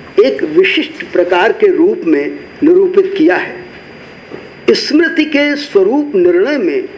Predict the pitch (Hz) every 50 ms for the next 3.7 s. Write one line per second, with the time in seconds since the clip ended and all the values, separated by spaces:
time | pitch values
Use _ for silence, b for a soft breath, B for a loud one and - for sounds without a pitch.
0 | - - - - - - - - - - - - - - 294 302 285 277 247 214
1 | - - 175 190 247 240 - - - - - - - - - - - - - -
2 | - - - - - - 190 202 208 220 226 202 208 226 247 262 269 277 - 277
3 | 262 262 - - 202 185 - 247 247 240 208 170 143